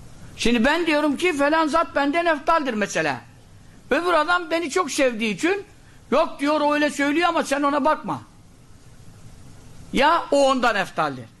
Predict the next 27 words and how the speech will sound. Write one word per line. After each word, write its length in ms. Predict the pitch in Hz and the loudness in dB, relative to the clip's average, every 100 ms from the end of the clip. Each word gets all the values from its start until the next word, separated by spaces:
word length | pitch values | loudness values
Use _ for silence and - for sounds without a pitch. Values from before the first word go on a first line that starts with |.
| - - - - | -20 -20 -20 -6
Ya 180 | 139 196 | 0 0
sen 360 | 170 202 208 175 | 0 -2 0 0
bana 240 | 196 220 | 0 0
inanıyorsan 680 | 208 214 220 214 202 359 427 - - - - - | 0 0 0 -2 -2 -2 -2 -6 -20 -20 -20 -4
dediğime 400 | 190 233 269 359 | -2 0 2 2
inanacaksın 540 | 415 453 494 294 269 247 | 2 0 0 -2 -4 -2
da. 160 | 320 494 - - - - - - - - - - - - - - | 0 -2 -8 -20 -20 -20 -20 -20 -20 -20 -20 -20 -20 -20 -20 -4
Sen 200 | 220 233 | -2 0
şimdi 200 | 226 226 | 0 0
beni 280 | 226 214 156 - - | 2 0 -4 -10 -2
haşa 640 | 220 269 254 240 226 185 - - - | 2 2 0 0 0 -2 -12 -20 -6
ve 100 | 208 | -4
kelle 280 | 208 240 214 | -2 -2 0
Efendi 320 | 214 247 247 | 0 0 2
Hazretlerinden 720 | 226 220 220 220 220 220 220 | 0 0 -2 -2 -2 0 -2
ileri 340 | 214 220 220 208 | 0 -2 -2 -2
geçirirsen 640 | 226 214 220 214 233 214 - - - - - | -2 -2 -4 -2 0 0 -2 -14 -20 -20 -4
sen 240 | 196 226 | 0 2
bana 160 | 240 226 | 2 2
iyilik 280 | 247 349 | 0 0
mi 60 | 453 | 2
etmiş 240 | 523 453 | 0 0
olursun? 340 | 392 311 202 - - 196 | -2 -2 -6 -8 -6 0
Beni 180 | 240 | 2
helak 340 | 302 370 440 494 | 2 2 2 0
etmiş 240 | 494 480 523 554 | -4 -4 -4 -4
olursun. 220 | - | -6